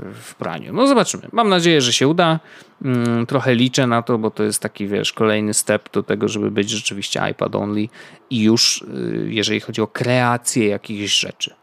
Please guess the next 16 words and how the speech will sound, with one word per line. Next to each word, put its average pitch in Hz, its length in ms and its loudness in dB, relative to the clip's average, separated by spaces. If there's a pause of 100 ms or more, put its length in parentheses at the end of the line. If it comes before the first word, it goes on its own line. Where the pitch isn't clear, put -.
(140)
nie? 165 180 -4 (100)
Tylko - 200 2
muszę 185 240 2
sobie 151 140 0
przygotować 135 440 0
rzeczywiście 120 500 -4
jakąś 120 300 -4
muzę 160 320 4
wcześniej, 196 500 0 (220)
żeby 120 320 0
mieć 113 380 -2
co - 140 -2
podłożyć 123 560 -2
pod - 240 -10
te 135 160 -2 (460)
vlogaski. 127 760 0